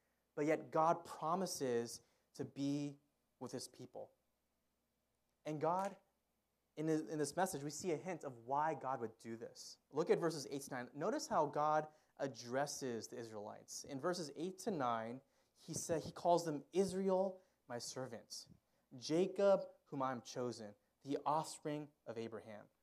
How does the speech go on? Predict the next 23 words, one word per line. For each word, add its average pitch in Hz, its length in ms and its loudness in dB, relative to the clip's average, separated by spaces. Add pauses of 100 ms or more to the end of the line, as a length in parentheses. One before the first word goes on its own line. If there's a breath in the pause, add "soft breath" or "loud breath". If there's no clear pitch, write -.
(100)
So - 140 -6
he's 151 140 0
referencing 175 560 0
their 123 120 -4
forefathers, 135 840 2
Abraham, 160 580 -4 (160)
Isaac, 139 340 0
and 123 120 -8
Jacob, 131 460 2 (320 soft breath)
to 165 120 -2
remind 147 500 0
them 160 120 0
of 120 100 -2
his 120 120 -10
promises 139 1000 0 (300 soft breath)
to 143 120 -6
his 120 120 -4
forefathers. 113 680 -4
Because 139 320 0
back 156 240 0
in 147 100 -4
Genesis 147 380 -4
seventeen, 147 680 -2